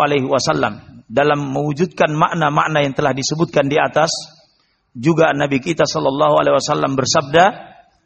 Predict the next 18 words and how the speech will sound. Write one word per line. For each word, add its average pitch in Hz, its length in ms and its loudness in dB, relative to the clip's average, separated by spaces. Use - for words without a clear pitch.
"Ajaban 156 560 2
li 139 80 0
amri, 147 640 -2
li 139 160 0
amril 143 320 0
mu'min. 139 640 -2
Inna 156 320 2
amrahu 151 460 2
kullahu 143 480 2
khair, 156 320 2
wa 135 160 0
laysa 160 400 2
dzaka 156 480 2
li 147 100 -4
ahadin 151 560 -4
illa 160 320 4
lil 156 220 2
mu'min. 139 480 -4